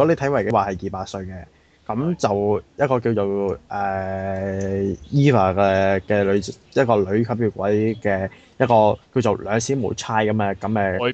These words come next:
Speaker 2: 表，外表係女嘅吸血鬼。
Speaker 1: 係啦，嘅兩小無猜嘅，嘅一個相處嘅。噉就，其實佢同時係用呢本書嚟到帶返去瑞典，瑞典一個社會嘅一個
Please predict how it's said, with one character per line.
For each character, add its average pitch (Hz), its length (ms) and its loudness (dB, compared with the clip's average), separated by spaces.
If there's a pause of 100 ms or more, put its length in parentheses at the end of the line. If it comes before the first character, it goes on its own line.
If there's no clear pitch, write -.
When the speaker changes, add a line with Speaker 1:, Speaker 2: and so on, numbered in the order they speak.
Speaker 2:
表， 123 280 0
外 120 200 4
表 123 180 0
係 127 180 2
女 101 240 -6
嘅 113 280 -2
吸 - 60 4
血 110 240 -8
鬼。 95 120 -10 (180)
Speaker 1:
係 107 200 2
啦， 98 240 2
嘅 117 200 2 (220)
兩 110 160 -2
小 135 120 -2
無 123 160 0
猜 107 280 0 (220)
嘅， 90 420 -2 (540)
嘅 104 220 2
一 110 40 4
個 107 80 0
相 101 320 -2
處 104 200 -6
嘅。 92 200 -6 (420)
噉 170 200 4
就， 110 180 4 (160)
其 127 220 0
實 - 100 2
佢 139 140 0
同 98 260 -6
時 101 180 -4
係 107 120 -2
用 107 120 -2
呢 143 80 0
本 117 120 0
書 127 140 -4
嚟 92 120 -2
到 90 180 -6
帶 95 220 -4
返 117 260 2 (300)
去 127 80 2 (540)
瑞 107 240 2
典， 113 240 2 (120)
瑞 107 180 4
典 117 180 2
一 135 80 4
個 107 180 2
社 101 220 -6
會 107 320 2
嘅 113 80 2
一 101 60 2
個 95 380 -4